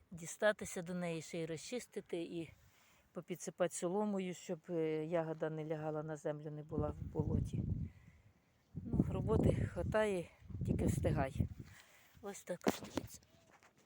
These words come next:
Цвіте, красунька. Ну, ось так. Треба все, е,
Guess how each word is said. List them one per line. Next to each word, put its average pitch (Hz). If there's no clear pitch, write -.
Цвіте, 220
красунька. -
Ну, 277
ось -
так. -
Треба 202
все, 190
е, 175